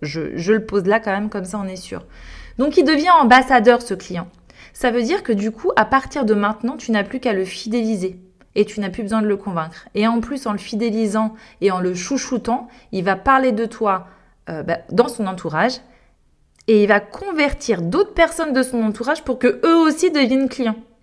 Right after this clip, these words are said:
Est-ce que c'est pas trop magique, ça ? Donc là, tu vois, là où tu te serais époumoné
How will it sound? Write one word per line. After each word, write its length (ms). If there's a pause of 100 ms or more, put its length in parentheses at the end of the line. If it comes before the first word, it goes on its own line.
Est-ce 180
que 120
c'est 160
pas 160
trop 220
magique, 380
ça ? 220 (640)
Donc 160
là, 160
tu 100
vois, 360 (840)
là 220
où 80
tu 160
te 120
serais 400
époumoné 920